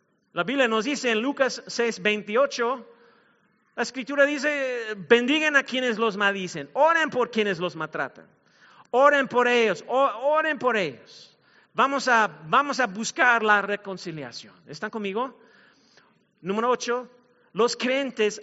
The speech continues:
aman a aquellos que los aman a ellos y tratan y tolo-, tolera-, toleran a personas que son diferentes.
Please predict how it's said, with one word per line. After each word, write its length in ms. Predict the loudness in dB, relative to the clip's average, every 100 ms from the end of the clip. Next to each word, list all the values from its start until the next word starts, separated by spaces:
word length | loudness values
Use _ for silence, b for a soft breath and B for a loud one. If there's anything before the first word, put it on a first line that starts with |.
| 0
aman 380 | 4 4 4 2
a 60 | 0
aquellos 460 | -2 -4 -4 -6
que 180 | -4 -2
los 220 | -2 -4 -2
aman 320 | -2 0 0
a 120 | 0
ellos 300 | 0 -2 -6
y 120 | -12
tratan 580 | -6 0 0 0 -2 -2
y 120 | -6
tolo-, 380 | -8 -8 -6 -8 -8
tolera-, 580 | -6 -4 -2 -2 -2 -6
toleran 640 | -4 -2 0 0 -2 -4 -10 -8
a 160 | -8
personas 420 | -6 -8 -10 -10
que 120 | -10 -12
son 200 | -12 -12
diferentes. 800 | -12 -10 -10 -10 -14 -16 -18